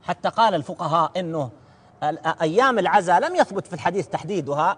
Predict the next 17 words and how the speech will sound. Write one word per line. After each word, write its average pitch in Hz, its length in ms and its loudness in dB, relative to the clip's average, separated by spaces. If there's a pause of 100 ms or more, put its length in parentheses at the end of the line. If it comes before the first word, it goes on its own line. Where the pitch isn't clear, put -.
لكن 151 200 -10
أيام 240 320 0
العزاء 202 340 4
ثلاثة. 175 460 4 (1040)
هذا 202 220 4
عزاء 190 300 4
تقوية. 156 520 -2 (460)
ف-، - 280 -8
فبعد 285 340 2
الثلاثة 269 520 4
أيام 254 300 6
يعتبر 233 340 4
تجديد 226 560 2
لل-، 208 260 0 (560)
للأحزان، 196 580 0
تجديد 214 360 -4
للأحزان. 156 460 -4